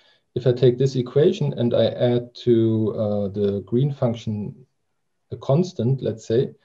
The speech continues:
clearly, I mean, this is annihilated by the Laplacian, so this will not change this, this equation.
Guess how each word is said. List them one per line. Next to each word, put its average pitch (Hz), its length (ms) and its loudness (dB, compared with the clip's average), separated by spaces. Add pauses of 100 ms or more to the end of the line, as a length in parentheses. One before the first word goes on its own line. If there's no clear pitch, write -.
(340)
clearly, 120 340 6
I 107 40 2
mean, 113 180 2
this 117 180 0
is 120 120 -4
annihilated 110 560 0
by 107 140 -4
the 104 100 -6
Laplacian, 107 540 -4
so - 120 -8
this 110 220 -4
will 110 120 -2
not 104 160 -4
change 101 320 -8
this, - 420 -14 (120)
this - 180 -18
equation. 110 480 -14